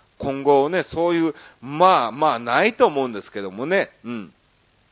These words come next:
えー、そういう風になれるようにですね、もうちょっとお酒強くなりたいなと、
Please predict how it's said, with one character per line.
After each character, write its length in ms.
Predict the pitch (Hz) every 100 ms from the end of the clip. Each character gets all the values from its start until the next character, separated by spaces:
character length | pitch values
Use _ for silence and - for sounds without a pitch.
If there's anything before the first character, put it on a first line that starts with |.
| -
え 600 | 104 104 101 101 98 98
ー、 40 |
そ 100 | 131
う 20 | 131
い 20 |
う 20 |
風 100 | 120
に 80 | 107
な 100 | 98
れ 120 | 110
る 80 | 117
よ 200 | 120 117
う 20 |
に 100 | 104
で 120 | 80 80
す 80 | 101
ね、 260 | 113 107 - - -
も 340 | 123 135 143
う 60 | 143
ち 100 | 180
ょ 0 |
っ 20 |
と 140 | - 131
お 60 |
酒 220 | 123 127 123
強 200 | 123 123
く 80 | 120
な 140 | 113
り 80 | 117
た 80 | 117
い 40 |
な 140 | 123
と、 240 | 127 113